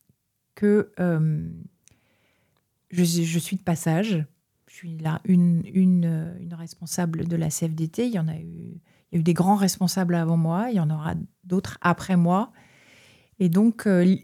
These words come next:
l'idée, c'est de, de faire de son mieux. Et je pense que dans la période, on a, et ça, ça fait partie des, des sujets qui, qui me tiennent à cœur, c'est, euh, faire en sorte que la C F D T,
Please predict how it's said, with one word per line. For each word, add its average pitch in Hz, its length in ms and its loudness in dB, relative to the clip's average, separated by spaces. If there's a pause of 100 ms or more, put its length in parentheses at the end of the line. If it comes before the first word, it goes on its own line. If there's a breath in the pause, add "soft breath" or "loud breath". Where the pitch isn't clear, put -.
l'idée, 190 440 2
c'est 196 380 2
de, 160 920 0
de 165 240 -4
faire 196 360 -2
de 175 180 0
son 180 240 0
mieux. 196 560 4
Et 185 40 2
je 170 160 -4
pense 220 300 -4
que 196 120 -4
dans 170 380 0
la 202 120 4
période, 196 640 0
on 180 200 2
a, 175 420 -2 (300)
et 160 40 -20
ça, - 160 -10
ça - 160 -10
fait - 160 -10
partie - 340 -12
des, 160 320 -14
des 165 140 -6
sujets 170 420 -6
qui, - 500 -14
qui 185 140 -6
me 175 60 4
tiennent 175 200 -2
à 165 120 -2
cœur, 202 400 -2 (580 soft breath)
c'est, 202 400 4
euh, 156 600 2 (380)
faire 202 260 2
en 208 80 6
sorte 220 240 -2
que 208 100 -2
la 185 120 2
C 185 240 0
F 170 60 -2
D 180 140 2
T, 220 400 -2